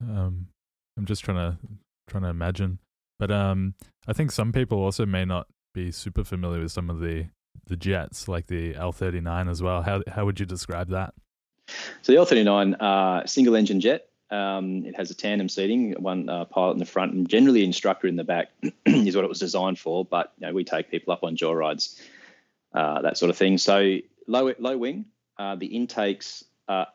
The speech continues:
Speaker 2: up high, like a Skyhawk kind of thing. The intakes are behind the leading edge, above the wings. So, um, the aircraft was originally designed by Aero Vedocchidi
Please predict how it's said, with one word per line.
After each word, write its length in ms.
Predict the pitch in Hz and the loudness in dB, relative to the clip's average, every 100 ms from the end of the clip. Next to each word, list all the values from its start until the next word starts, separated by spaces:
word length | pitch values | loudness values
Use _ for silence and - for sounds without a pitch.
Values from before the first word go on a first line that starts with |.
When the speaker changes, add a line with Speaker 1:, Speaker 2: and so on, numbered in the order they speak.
| _ | _
Speaker 2:
up 200 | 104 104 | -4 -4
high, 520 | - - 98 110 151 151 | -4 -2 0 0 -4 -4
like 160 | 98 90 | -6 -4
a 40 | |
Skyhawk 560 | - - 98 113 131 131 | -6 0 0 2 0 -2
kind 180 | 110 107 | -4 -2
of 60 | |
thing. 180 | 110 139 | 0 2
The 100 | 107 | 2
intakes 380 | 95 92 85 - | 2 2 0 -2
are 40 | |
behind 300 | - 95 98 | -2 0 2
the 40 | 92 | 4
leading 220 | 90 87 | 2 2
edge, 160 | 95 92 | 2 0
above 340 | 76 92 95 | 0 0 2
the 80 | 104 | 2
wings. 280 | 117 160 - | 4 2 0
So, 340 | 98 92 92 87 _ _ _ - | 0 2 2 0 _ _ _ -4
um, 500 | 92 87 85 85 87 | 0 0 0 -4 -2
the 100 | - | 2
aircraft 320 | 107 120 110 101 | 2 4 2 2
was 140 | 87 | -2
originally 320 | 107 107 90 | -2 -2 -4
designed 500 | 90 87 95 101 98 | -4 -2 -2 0 -2
by 160 | 90 85 | -2 -4
Aero 200 | 98 95 | 0 0
Vedocchidi 680 | 87 82 90 - - 82 95 | 0 -2 -4 -4 -4 -2 -2